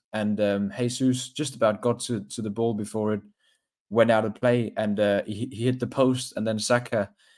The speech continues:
he followed up on the play, and, um, he was in the, the perfect position to just,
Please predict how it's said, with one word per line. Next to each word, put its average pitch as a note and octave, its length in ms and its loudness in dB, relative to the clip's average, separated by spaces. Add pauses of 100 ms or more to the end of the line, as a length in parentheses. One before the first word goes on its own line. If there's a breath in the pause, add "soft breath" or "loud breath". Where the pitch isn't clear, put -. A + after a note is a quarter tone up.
(300)
he A#2+ 80 -2
followed B2+ 400 6
up B2 160 6
on A#2 100 0
the G#2+ 60 -2
play, A2+ 300 2
and, G2+ 220 0
um, G2 360 -2 (100)
he A#2 100 -4
was A2+ 180 -4
in A2 100 -2
the, G2+ 340 2
the A2+ 100 -4
perfect B2+ 460 2
position A2 460 -6
to G2+ 120 -14
just, - 440 -12